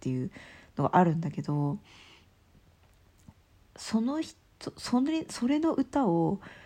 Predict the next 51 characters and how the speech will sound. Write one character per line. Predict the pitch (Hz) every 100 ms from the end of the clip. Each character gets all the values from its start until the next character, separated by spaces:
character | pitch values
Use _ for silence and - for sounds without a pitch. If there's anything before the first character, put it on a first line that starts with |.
| - - _ _
本 | - 269 302
当 | - 285 285
に | 285
私 | 269 240 247 254
が | 254 247
し | 214
っ | 202
く | - 233
り | 196
く | -
る、 | 180 165 147 - 185
本 | 202
当 | 220
に | 214
美 | 208 -
し | 220 233
い |
と | 208
思 | 156 165
う | 165
ま | 151
で | 147
磨 | 143 156 160
き | 160 170
上 |
げ | 160
た | 147 143
歌 | 139 - 143
を |
そ | 143 151
の |
人 | 170 -
に | 139
送 | - 147 -
っ | 156
た | - 156
時 | 165 - 139
に、 | 135 135 131 - - - - - - _ _ -
多 | -
分 | 196 165
本 | 151 175
当 | -
お | 160
金 | - 302 311
を | 311 -
あ | 196
げ | 214
る | 240 247 240 - _ _ -
な | 170 185
ん |
て | 160 - 151 147 -